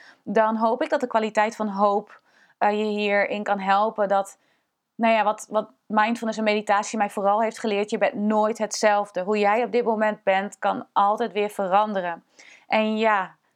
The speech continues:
lastige situaties, nare dingen horen bij het leven. Eh, maar lijden is dus de keuze.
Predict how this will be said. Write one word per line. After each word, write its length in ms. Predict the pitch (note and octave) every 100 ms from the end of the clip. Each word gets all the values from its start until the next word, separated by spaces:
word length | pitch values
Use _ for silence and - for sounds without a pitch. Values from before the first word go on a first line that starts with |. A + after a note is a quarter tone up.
| _ _
lastige 440 | G#3 A#3 A#3+ C4
situaties, 640 | B3 A#3+ A#3 G3+ G3+ A3 G3+
nare 300 | G3 G#3+ G#3+
dingen 260 | G#3 G#3
horen 260 | G#3 G3+ G3
bij 120 | G3
het 120 | F#3+
leven. 600 | F#3+ F3+ F#3 - A3+ D4 _ - - _
Eh, 340 | G3+ G3 F#3+
maar 180 | F#3+ G3
lijden 440 | F#3+ F#3+ G#3 A#3+ A3
is 100 | A3
dus 140 | G#3+
de 140 | G#3
keuze. 460 | - F#3+ F#3 F#3